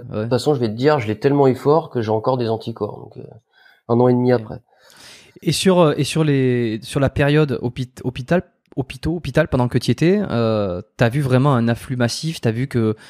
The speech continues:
Speaker 2: euh, il, il, t'as vu une surcharge dans les, dans, dans les,
Speaker 1: Ah
Speaker 2: dans
Speaker 1: oui,
Speaker 2: les
Speaker 1: bah, tous
Speaker 2: chambres,
Speaker 1: les,
Speaker 2: dans les, dans les
Speaker 1: quasiment
Speaker 2: couloirs ?
Speaker 1: toutes, bah, je vais te dire, c'est simple, à, à Cochin, je crois, il y a quatre ou cinq services pneumos, euh, confondus, confondus, pas sp-, pas covid, hein, il y avait pas le covid avant.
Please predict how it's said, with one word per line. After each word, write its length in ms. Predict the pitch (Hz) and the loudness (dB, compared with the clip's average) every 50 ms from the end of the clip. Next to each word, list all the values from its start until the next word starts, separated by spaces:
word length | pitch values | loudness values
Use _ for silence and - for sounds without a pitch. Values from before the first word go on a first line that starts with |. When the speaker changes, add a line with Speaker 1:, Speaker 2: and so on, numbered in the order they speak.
| - - _ _ - | -20 -20 _ _ -6
Speaker 2:
euh, 160 | 101 107 107 - | -4 -2 -2 0
il, 380 | 120 120 110 110 120 80 - | -2 -2 -2 -2 -4 -4 -6
il, 60 | 92 - | -4 -2
t'as 100 | - 123 | -2 0
vu 80 | 123 147 | 2 2
une 80 | 147 | 0
surcharge 500 | 131 - - 117 104 - - - - 185 | 2 2 0 0 0 0 -2 -2 0 0
dans 100 | 143 139 | 0 0
les, 240 | 135 127 127 131 117 | 2 2 2 2 2
dans, 340 | 123 123 120 117 117 117 117 | 2 2 2 2 2 0 0
dans 120 | 117 117 | 0 0
les, 600 | 117 120 117 113 113 110 110 107 107 107 104 113 - _ _ _ _ _ _ _ _ _ _ _ _ _ - | 0 0 0 0 0 -2 -2 -4 -6 -6 -8 -10 -12 _ _ _ _ _ _ _ _ _ _ _ _ _ -4
Speaker 1:
Ah 80 | 113 | -2
Speaker 2:
dans 80 | 113 117 | 0 0
Speaker 1:
oui, 80 | 175 180 | 2 2
Speaker 2:
les 60 | 143 | 2
Speaker 1:
bah, 80 | 110 | 2
tous 40 | 107 | 2
Speaker 2:
chambres, 220 | 147 139 139 147 147 | 2 2 2 2 2
Speaker 1:
les, 160 | 143 135 131 | 4 4 4
Speaker 2:
dans 60 | 127 | 4
les, 200 | 127 123 120 117 | 2 2 0 0
dans 80 | 113 120 | 0 2
les 60 | 120 127 | 2 2
Speaker 1:
quasiment 200 | 113 131 131 - | 2 0 0 0
Speaker 2:
couloirs ? 160 | 123 123 - | 0 0 -2
Speaker 1:
toutes, 260 | - 135 - - - - _ - - _ _ _ _ _ _ - | -4 -10 -10 -12 -18 -20 _ -20 -20 _ _ _ _ _ _ -2
bah, 140 | 110 110 110 | 0 0 0
je 100 | 107 - | 0 0
vais 100 | 123 120 | 0 0
te 40 | 113 | 0
dire, 220 | 113 127 139 135 - | 2 2 2 2 2
c'est 140 | - 117 | -2 -4
simple, 320 | - - 139 143 139 - 113 | 0 2 0 2 2 2 0
à, 100 | 117 117 | 0 0
à 200 | - - - 113 | 0 -2 -4 -4
Cochin, 360 | - - 120 117 - 143 143 135 | -2 -2 -4 -2 -2 -2 -4 -4
je 80 | - | -4
crois, 160 | - - 131 127 | -6 -4 -4 -2
il 40 | |
y 60 | 120 107 | -2 -2
a 160 | 107 117 - - - - - - - - - - - _ | -4 -6 -8 -14 -20 -20 -20 -20 -20 -20 -20 -20 -6 _
quatre 200 | - 139 139 - | -2 0 0 0
ou 40 | 123 | -2
cinq 280 | 113 - 131 131 131 - | 0 2 2 2 2 2
services 400 | - 131 120 117 120 127 120 - | 2 2 2 2 2 -2 -4 -6
pneumos, 560 | - - - 117 113 113 117 120 120 117 110 101 | -10 -6 -2 0 2 2 4 4 4 2 2 0
euh, 220 | - - - - - - - - - - - - - - - - - _ - - - - - | 0 -2 -6 -8 -10 -12 -16 -18 -20 -20 -20 -20 -20 -20 -20 -20 -20 _ -20 -20 -20 -20 -20
confondus, 420 | _ - 107 - - 110 107 107 - | _ -14 -12 -8 -4 -4 -4 -4 -6
confondus, 480 | - - 107 - - 110 104 131 160 160 | -6 -6 -4 0 0 0 0 0 0 0
pas 120 | - 113 | 2 0
sp-, 320 | 104 - - - 107 98 - | 0 -2 -2 -2 -2 -2 -2
pas 220 | - - 113 107 | -2 -2 -2 -2
covid, 300 | - - 127 139 180 165 135 | 0 0 0 2 4 4 4
hein, 180 | 123 131 127 117 101 | 4 2 2 0 -2
il 60 | 101 | -4
y 20 | |
avait 80 | 101 98 | -4 -6
pas 140 | - - 101 | -8 -12 -14
le 40 | |
covid 240 | - - 107 104 101 101 | -10 -8 -8 -6 -6 -6
avant. 160 | 101 113 | -6 -6